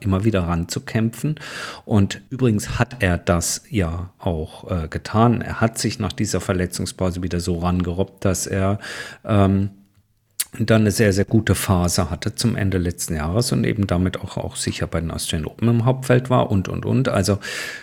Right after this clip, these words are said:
das find ich auch etwas, etwas ungerecht, dem, dem guten Kerl da irgendwie abzusprechen, dass so die, die finale Einsatzbereitschaft fehlen würde,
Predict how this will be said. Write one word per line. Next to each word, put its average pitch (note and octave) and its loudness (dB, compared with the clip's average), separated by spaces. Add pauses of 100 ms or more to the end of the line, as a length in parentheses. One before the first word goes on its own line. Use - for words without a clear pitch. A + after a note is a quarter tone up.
(140)
das - -2
find B2 4
ich - 0
auch F#2+ 2
etwas, - 0
etwas - -4
ungerecht, G2+ 0
dem, F#2+ -2
dem F#2+ -4
guten - -4
Kerl F#2 2
da F#2+ 2
irgendwie F#2+ -2
abzusprechen, - -4
dass F#2 2
so F2 -2
die, F2+ 0
die F2+ -4
finale F2 0
Einsatzbereitschaft F2 -2
fehlen D#2+ -4
würde, E2 -6